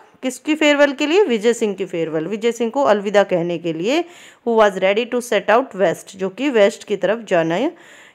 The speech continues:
के लिए रवाना हुआ था। Just then, उसी <clears throat> समय एक ओल्ड वुमन आती है and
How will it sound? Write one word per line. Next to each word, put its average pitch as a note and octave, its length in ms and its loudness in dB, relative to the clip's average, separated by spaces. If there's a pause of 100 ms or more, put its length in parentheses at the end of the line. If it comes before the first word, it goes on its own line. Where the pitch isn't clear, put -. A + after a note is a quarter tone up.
के G#3 80 0
लिए A3+ 160 6
रवाना F#3 380 4
हुआ F#3 280 2
था। C4+ 260 4
Just A3 340 0
then, G3+ 420 2 (440)
उसी D#4+ 480 -4 (200)
<clears throat> - 120 -8 (1160)
समय A3+ 380 2
एक B3 320 2
ओल्ड A#3 220 2
वुमन B3 360 0
आती A#3 300 0
है C#4 260 2 (640)
and D#4+ 260 4